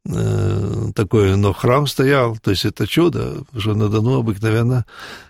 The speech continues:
э, то есть в большинстве случаев, э, храмы были взорваны почти все.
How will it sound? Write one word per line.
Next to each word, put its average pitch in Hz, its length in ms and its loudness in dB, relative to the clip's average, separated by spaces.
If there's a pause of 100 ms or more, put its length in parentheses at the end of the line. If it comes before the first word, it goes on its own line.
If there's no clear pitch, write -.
(200)
э, 101 380 -4
то 113 60 -2
есть 104 160 -4
в 113 280 -6
большинстве 113 720 2
случаев, 139 760 2
э, 113 200 0
храмы 120 640 2
были 110 240 2
взорваны 101 640 0
почти - 300 -8
все. 123 320 -4